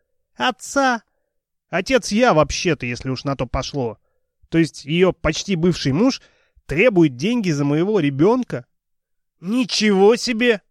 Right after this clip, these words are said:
восклицаю, хотя у самого лишь нецензурная брань на языке. «А не жирно?» «Двести шестнадцать миллионов за восемнадцать лет —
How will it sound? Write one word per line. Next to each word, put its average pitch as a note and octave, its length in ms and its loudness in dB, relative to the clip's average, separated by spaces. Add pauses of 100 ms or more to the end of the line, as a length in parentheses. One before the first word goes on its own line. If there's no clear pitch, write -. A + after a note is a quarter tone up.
(280)
восклицаю, D3+ 760 -4
хотя C#3+ 340 -4
у D3+ 80 0
самого D3 340 -2
лишь D#3 160 -4
нецензурная C#3+ 600 -2
брань C#3+ 300 0
на C3 100 -4
языке. B2 420 -8 (320)
«А D3 160 0
не F3+ 120 4
жирно?» B3 520 2 (920)
«Двести C#3 580 -4
шестнадцать D3+ 600 -2
миллионов D3 540 2
за B2+ 120 -8
восемнадцать C#3 640 -2
лет — F3+ 240 2